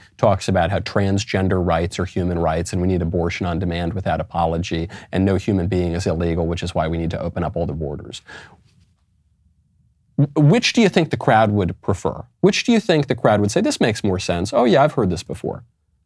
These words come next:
What Ron DeSantis said, would sound like pretty much just anybody in their society,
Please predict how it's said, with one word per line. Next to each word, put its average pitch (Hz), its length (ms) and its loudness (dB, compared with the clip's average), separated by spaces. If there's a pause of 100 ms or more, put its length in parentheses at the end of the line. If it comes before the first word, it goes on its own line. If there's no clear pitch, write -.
(360)
What 160 160 4
Ron 202 180 4
DeSantis 226 380 2
said, 92 380 2 (160)
would 139 100 4
sound 139 240 2
like 113 240 2
pretty 170 180 4
much 143 280 0
just 113 260 0
anybody 123 500 4
in 98 100 2
their 95 120 2
society, 95 560 0